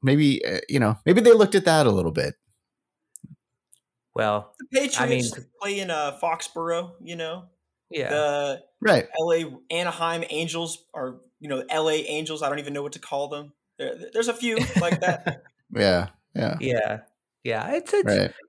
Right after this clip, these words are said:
Speaker 2: it, it is kinda naming rights, and, and
Speaker 1: Are they gonna
Speaker 2: it's a beautiful stadium. Chase, Chase Center
Speaker 1: Oh,
Speaker 2: is
Speaker 1: it's
Speaker 2: a
Speaker 1: fantastic.
Speaker 2: beautiful, beautiful,
Speaker 1: Yeah.
Speaker 2: beautiful stadium. I mean, the amenities are fantastic, and, you know, it, it is really cool. I think it's different,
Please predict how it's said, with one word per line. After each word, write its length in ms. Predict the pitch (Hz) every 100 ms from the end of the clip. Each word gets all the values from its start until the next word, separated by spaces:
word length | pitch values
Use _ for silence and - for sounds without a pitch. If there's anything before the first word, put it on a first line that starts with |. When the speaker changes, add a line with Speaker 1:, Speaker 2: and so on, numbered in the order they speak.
| _ _ -
Speaker 2:
it, 180 | - 233
it 120 | 220
is 280 | 214 190 165
kinda 240 | - 147
naming 300 | 131 127 127
rights, 320 | 123 120 117 135
and, 160 | 120
and 200 | 127 127
Speaker 1:
Are 60 | 151
they 120 | 180
gonna 260 | 208 208 - _ _ _ _ -
Speaker 2:
it's 180 | 190 190
a 60 | 196
beautiful 480 | - 156 135 117
stadium. 500 | 107 - 104 98 123 -
Chase, 420 | - 214 214 - 151
Chase 360 | 135 170 156 -
Center 400 | - 151 147 135
Speaker 1:
Oh, 100 | 135
Speaker 2:
is 60 | 120
Speaker 1:
it's 80 | 117
Speaker 2:
a 20 |
Speaker 1:
fantastic. 260 | 120 135 139 113 -
Speaker 2:
beautiful, 300 | 151 139 127 - _
beautiful, 560 | 143 143 139 135 127 117
Speaker 1:
Yeah. 80 | 117 98
Speaker 2:
beautiful 240 | 104 117 - 120
stadium. 400 | 117 117 113 113
I 80 | 110
mean, 240 | 110 110
the 80 | 113
amenities 580 | 117 123 123 120 120 113
are 120 | 110
fantastic, 840 | 113 104 107 107 104 - 107 110
and, 220 | 98 101 _ - - - _ 113
you 100 | 95
know, 160 | 90
it, 160 | 110 113
it 140 | 139 131
is 220 | 127 110
really 320 | 117 107 98
cool. 320 | - 104 101 -
I 100 | 123
think 180 | 123 139
it's 140 | 123 -
different, 460 | 170 160 185 185